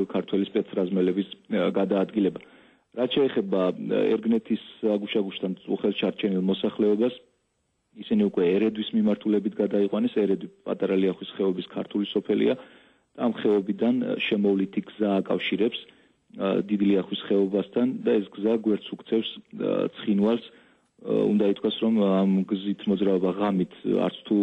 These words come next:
უსაფრთხოა, რადგან იგი მთაზე და ტყეში გადის, ა, სადაც ოსურ შეიარაღებ-, შეიარაღებულ ფორმირებებს, ა, სანგრები აქვთ გათხრილი, ა, და ამავე, ა, ზონაში იმყოფებიან რუსი მშვიდობის დამცველები, აქ მათ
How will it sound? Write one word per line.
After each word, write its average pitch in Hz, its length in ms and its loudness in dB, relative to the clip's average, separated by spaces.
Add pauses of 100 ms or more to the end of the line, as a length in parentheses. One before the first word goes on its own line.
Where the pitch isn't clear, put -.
(140)
უსაფრთხოა, 104 560 0 (640)
რადგან 98 540 0
იგი 92 180 -2
მთაზე 95 420 -2
და 90 140 -2
ტყეში - 360 -2
გადის, 104 380 0
ა, 107 160 2 (120)
სადაც 104 440 -2
ოსურ 95 480 -4
შეიარაღებ-, 92 520 0 (200)
შეიარაღებულ 98 600 0
ფორმირებებს, 92 640 0
ა, 101 200 2
სანგრები 95 500 0
აქვთ 90 180 -2
გათხრილი, 101 460 0
ა, 101 960 -2
და 120 200 0 (100)
ამავე, 104 380 4
ა, 101 380 -4 (140)
ზონაში 101 420 0
იმყოფებიან 101 580 0
რუსი 98 200 -4
მშვიდობის 92 440 -2
დამცველები, 92 500 0
აქ 92 140 -2
მათ - 160 -2